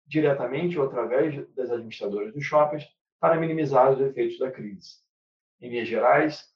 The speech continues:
para o faturamento dos boletos que vencem em maio, os aluguéis foram isentos para os lojistas que estiverem adimplentes com condomínio e fundo de promoção do shopping.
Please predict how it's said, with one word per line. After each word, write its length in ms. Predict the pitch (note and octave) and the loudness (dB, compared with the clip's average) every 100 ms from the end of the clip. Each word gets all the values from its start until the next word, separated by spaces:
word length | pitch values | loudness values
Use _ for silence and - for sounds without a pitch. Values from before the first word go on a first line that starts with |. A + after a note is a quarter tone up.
| _ - | _ -4
para 100 | A#2+ | -2
o 60 | |
faturamento 560 | - - C3 B2+ E3+ F3 | -2 0 2 2 0 -2
dos 120 | E3+ | -4
boletos 440 | D3+ D#3 C#3 C#3+ - | 0 2 2 0 -2
que 100 | B2+ | -6
vencem 420 | A#2+ B2 - G#2 | -6 -6 -8 -8
em 40 | |
maio, 440 | G2+ B2 D3 E3 - _ _ D3 | -2 0 2 -2 -8 _ _ -2
os 80 | |
aluguéis 400 | E3+ D#3 C3+ C#3+ | 0 4 4 4
foram 240 | C#3+ D3 D3 | 2 -2 -2
isentos 400 | A#2+ D#3 F3+ - | -2 0 -2 -2
para 180 | C3 B2 | -2 -2
os 80 | |
lojistas 520 | A#2+ - D#3+ F3 F3 F3 - _ _ | -4 -6 -4 -2 -2 -4 -8 _ _
que 100 | G3+ | -4
estiverem 420 | - F3 D#3+ E3 | -2 0 2 2
adimplentes 600 | E3 E3 - C#3+ D3 - | 0 -2 -4 -2 -4 -4
com 100 | C#3+ | -8
condomínio 520 | D3+ C#3+ B2 B2+ C3 | -2 -2 -2 -4 -10
e 20 | - | -12
fundo 180 | A#2+ A#2 | -14 -16
de 80 | - | -14
promoção 500 | B2 B2 A2+ G#2 A2 | -10 -8 -8 -8 -8
do 60 | |
shopping. 440 | A#2 - - - | -8 -4 -4 -6